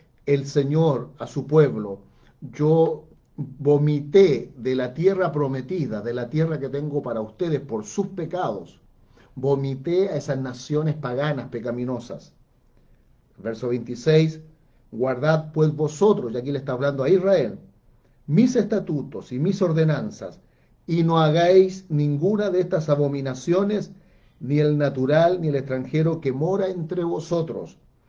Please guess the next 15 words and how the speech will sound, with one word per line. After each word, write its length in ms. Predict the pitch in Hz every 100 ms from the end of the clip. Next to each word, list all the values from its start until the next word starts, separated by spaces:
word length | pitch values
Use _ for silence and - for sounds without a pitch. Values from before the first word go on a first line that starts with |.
| _ _ _
porque 320 | - 151 151 147
todas 640 | 147 202 208 208 170 - -
estas 560 | 180 160 - 156 - - - -
abominaciones 1300 | 143 151 143 147 143 143 135 131 - 180 202 208 180 -
hicieron 720 | 131 - 170 170 123 104 - - _ _ -
los 260 | 123 -
hombres 320 | 156 151 151
de 60 | 131
aquella 420 | 127 143 139 127
tierra 320 | - 151 160
que 100 | 131
fueron 360 | 127 143 139 135
antes 420 | 175 202 208 147
de 80 | 135
vosotros, 680 | 135 131 - 185 185 202 202